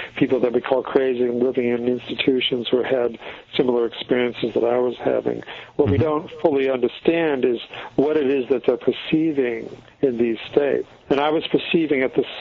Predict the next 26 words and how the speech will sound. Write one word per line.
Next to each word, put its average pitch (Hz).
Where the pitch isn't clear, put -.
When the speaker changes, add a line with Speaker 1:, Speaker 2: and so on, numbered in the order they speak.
Speaker 1:
at 156
the -
time 170
that 147
I 135
was 120
going 131
through 123
this 120
sort 123
of 117
corrosive 123
loss 117
of 117
language, 120
I 143
began 139
to -
have 151
this, 123
what 127
I 131
call 123
the 131
psychic 147
barrage 117